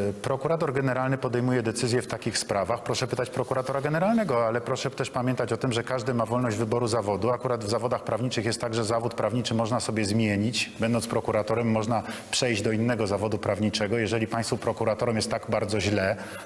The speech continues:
bo rozumiem, że narzekają, jest im bardzo źle, no to ja tutaj problemu nie widzę. Są inne możliwości. Niekoniecznie trzeba w zawodzie państwowym prawniczym, bo przecież prokurator to jest zawód państwowy prawniczy, pracować. Można być adwokatem, można być radcą prawnym, notariuszem.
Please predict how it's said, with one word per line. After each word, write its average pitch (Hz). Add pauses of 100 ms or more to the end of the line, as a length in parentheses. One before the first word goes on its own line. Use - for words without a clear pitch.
bo -
rozumiem, 113
że 113
narzekają, 107
jest 104
im 110
bardzo 104
źle, 98
no 120
to 147 (400)
ja 143
tutaj 170
problemu 180
nie 214
widzę. 104 (280)
Są 220
inne 240
możliwości. 120
Niekoniecznie 175
trzeba 120 (200)
w 98
zawodzie 127
państwowym 117
prawniczym, 107
bo 104
przecież -
prokurator 117
to 123
jest 110
zawód 120
państwowy 120
prawniczy, 95 (300)
pracować. 135
Można 190
być 123
adwokatem, 104
można 101
być 98
radcą 101
prawnym, 87 (340)
notariuszem. 95